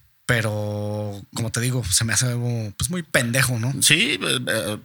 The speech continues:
Speaker 2: es la palabra, decir, es un-, es una pendejada porque, o sea, ya quedamos, ya hablamos de los porcentajes de, o sea, entonces estás, no quieres a sesenta por ciento de la población de México, solo quieres que, o,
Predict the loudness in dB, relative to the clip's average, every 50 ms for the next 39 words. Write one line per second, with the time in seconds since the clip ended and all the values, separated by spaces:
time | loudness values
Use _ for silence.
0 | -4 -4 -2 0 2 2 4 4 4 4 4 4 4 4 4 2 2 0 2 2
1 | 4 4 4 4 2 2 2 2 2 2 2 2 2 4 2 2 2 2 4 4
2 | 4 4 4 2 -2 -4 -4 -4 -2 -2 -2 -2 -4 -6 -10 -16 _ _ -20 -20
3 | -20 _ _ -2 2 2 4 4 4 4 4 4 2 2 0 -4 -6 -4 0 2
4 | 2 4 4 4 4 2 2 2 2 2 0 0 0 0 0 0 2 2 2 2
5 | 2 0 0 -2 -2 -2 -2 -4 -4 -2 -2 0 0 0 0 0 0 0 0 -2
6 | -2 -2 -6 -6 -8 -12 _ _ _ -12 -4 0 0 0 0 0 -2 -2 -4 -2
7 | -2 0 0 0 0 0 0 2 2 2 2 0 -2 -6 -20 _ -20 -20 _ _
8 | _ _ _ _ _ _ -20 -20 _ _ -14 -6 -4 -2 0 2 4 4 4 4
9 | 2 4 4 2 2 2 0 0 0 -2 0 0 0 0 0 0 0 0 0 0
10 | -2 -2 -2 0 0 0 0 0 -2 -2 0 0 0 2 2 0 0 -2 -2 -2
11 | -2 -2 -2 0 -2 0 0 -2 -4 -4 -6